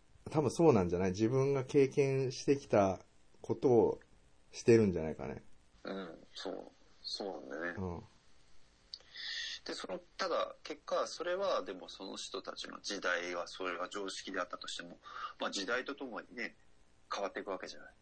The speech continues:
Speaker 1: そうだよね。うん。
Speaker 2: 常識はね。
Speaker 1: うん。
Speaker 2: で、そうするとどうなるかっていうと、大量に辞めていくわけよ。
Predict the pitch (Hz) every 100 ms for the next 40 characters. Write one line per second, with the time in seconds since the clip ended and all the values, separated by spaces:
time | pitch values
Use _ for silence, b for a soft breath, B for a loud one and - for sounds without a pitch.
0 | _ _ _ - 120 98 82 101 143 -
1 | 90 - - - _ _ _ - - -
2 | _ _ - 90 - - - 104 170 _
3 | - 110 87 B B - 147 175 170 151
4 | 120 131 110 98 95 92 - - - -
5 | 123 123 117 98 90 117 120 110 104 95
6 | 60 -